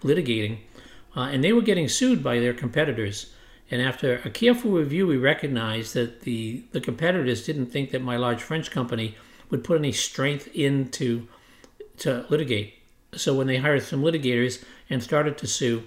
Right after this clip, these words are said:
all of a sudden the competitors stopped suing them. One of the things is to, uh, have a novel strategy to find a partner to help you litigate because it costs so much. And there are a number of firms out there that will basically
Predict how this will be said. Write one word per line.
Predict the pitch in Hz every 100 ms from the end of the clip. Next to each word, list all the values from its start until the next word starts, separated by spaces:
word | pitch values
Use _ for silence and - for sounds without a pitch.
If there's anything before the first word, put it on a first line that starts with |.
| - - -
all | 143
of | 143
a |
sudden | - 127
the | 117
competitors | 139 107 147 127 113
stopped | - 127 120
suing | - 135 113
them. | 113 120 110 101 _ _ _ _ - - -
One | -
of | 220
the | 175
things | 156 139 165
is | 139 - -
to, | 139 127 120 123 - _ 147
uh, | 139
have | 127 143
a | 131
novel | 139 131
strategy | 113 - 131 135 117
to | 117
find | 117 127
a | 117
partner | - 151 151
to | 123
help | 131 202 175
you |
litigate | 113 110 110 - - -
because | - - 123
it | -
costs | 143 135
so | -
much. | 117 101 107 - - - -
And | 131
there | 127 127
are | 120
a | 131
number | 156 170
of | 143
firms | 170 185 160
out | 123
there | 117 123
that | 123 127
will | 127
basically | 131 120 - 120